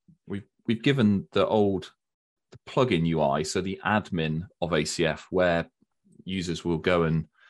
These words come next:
add their field groups and add their fields to the field groups and, and get everything kind of defined there. That admin U I has been given a reskin.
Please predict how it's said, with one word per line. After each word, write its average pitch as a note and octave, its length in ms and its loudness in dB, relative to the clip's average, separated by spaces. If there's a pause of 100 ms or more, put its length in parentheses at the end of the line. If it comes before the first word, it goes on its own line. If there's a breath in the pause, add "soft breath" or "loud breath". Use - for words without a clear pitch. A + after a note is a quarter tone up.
(340 soft breath)
add F#2 200 0
their F2 100 -2
field F2 340 -2
groups - 380 -6
and D#2+ 240 -4 (120)
add F2 220 -2
their E2 100 -4
fields E2+ 720 -2 (160)
to - 160 -2
the F2 80 -2
field E2 300 0
groups D2+ 340 -4 (160)
and, D#2+ 300 -2
and D#2+ 160 -4
get F2+ 140 2
everything E2+ 360 -2
kind E2 160 -6
of D#2 80 -8
defined E2 440 0
there. D#2 200 2
That G#2 220 -2
admin F#2+ 360 -2
U F2+ 140 -2
I E2 180 0
has D#2+ 120 -10
been E2+ 160 -10
given E2+ 220 -2
a D#2+ 60 0
reskin. D#2 520 -4